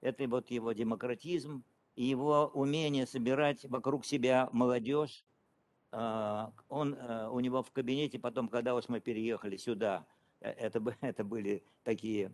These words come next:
чаепития, э, чуть ли не ежедневные, когда мы могли все вместе прийти, и при этом обсуждались ненавязчиво, э, все на-, все новости, и вс-, у кого чего не получалось,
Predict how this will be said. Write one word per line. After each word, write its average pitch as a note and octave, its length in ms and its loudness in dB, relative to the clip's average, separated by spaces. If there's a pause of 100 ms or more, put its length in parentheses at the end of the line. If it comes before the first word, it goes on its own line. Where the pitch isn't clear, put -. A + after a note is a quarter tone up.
чаепития, C#3 800 -2 (260)
э, G#2+ 340 -10
чуть B2 220 -10
ли A2+ 100 -4
не A2 160 -4
ежедневные, A2 720 -2
когда A2 280 -4
мы A#2 120 0
могли A2+ 260 -2
все A2+ 240 -4
вместе A2 340 -4
прийти, A#2+ 560 -6 (300)
и C#3 300 0
при D#3 140 2
этом F3 200 -2
обсуждались D#3 680 0
ненавязчиво, C#3+ 920 0
э, A#2+ 240 0
все C#3+ 200 0
на-, C#3 200 -2 (100)
все D#3+ 200 0
новости, D3 500 0
и C#3 320 -4
вс-, - 120 -18 (240)
у A#2 80 0
кого C#3 300 2
чего C#3 260 -2
не C#3 140 0
получалось, D3+ 760 0